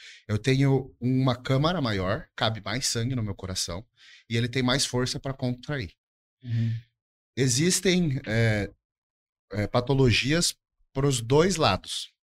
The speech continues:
Speaker 1: Então, o cara que faz só ferro, muito se falava antigamente da hipertrofia cardíaca concêntrica. Então, o coração, ele espessa a parede pra dentro e
Speaker 2: Que é o
Speaker 1: diminui a
Speaker 2: perigoso.
Speaker 1: câmara.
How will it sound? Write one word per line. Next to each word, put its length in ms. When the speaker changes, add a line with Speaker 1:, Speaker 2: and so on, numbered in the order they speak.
Speaker 1:
Então, 140
o 60
cara 200
que 120
faz 200
só 140
ferro, 500
muito 240
se 140
falava 460
antigamente 680
da 160
hipertrofia 880
cardíaca 600
concêntrica. 800
Então, 320
o 80
coração, 500
ele 140
espessa 800
a 40
parede 440
pra 160
dentro 500
e 100
Speaker 2:
Que 60
é 40
o 40
Speaker 1:
diminui 380
a 20
Speaker 2:
perigoso. 200
Speaker 1:
câmara. 400